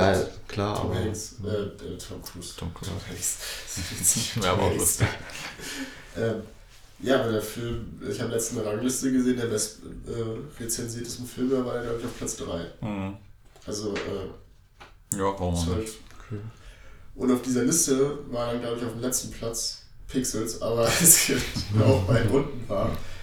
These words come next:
Speaker 1: Fantastic Four. Äh, wieder ein Marvel-Film, allerdings nicht aus dem Marvel Cinematic Universe, sondern von Twentieth Century Fox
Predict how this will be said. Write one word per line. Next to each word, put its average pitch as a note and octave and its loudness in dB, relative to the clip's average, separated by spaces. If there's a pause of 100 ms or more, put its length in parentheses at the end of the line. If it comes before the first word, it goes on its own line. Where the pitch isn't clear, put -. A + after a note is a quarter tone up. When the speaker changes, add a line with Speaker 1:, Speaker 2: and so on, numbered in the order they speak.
(140)
Speaker 1:
Fantastic - 0
Four. - 0 (560)
Äh, A2+ -2
wieder C3+ 4
ein G#2+ 2
Marvel-Film, A2+ 2
allerdings A2+ -2
nicht - -4
aus G#2 -2
dem G#2+ -4
Marvel A2+ -2
Cinematic A2+ -4
Universe, C3 2
sondern A2 -2
von G#2+ -6 (240)
Twentieth A2+ -2
Century - -4
Fox - -6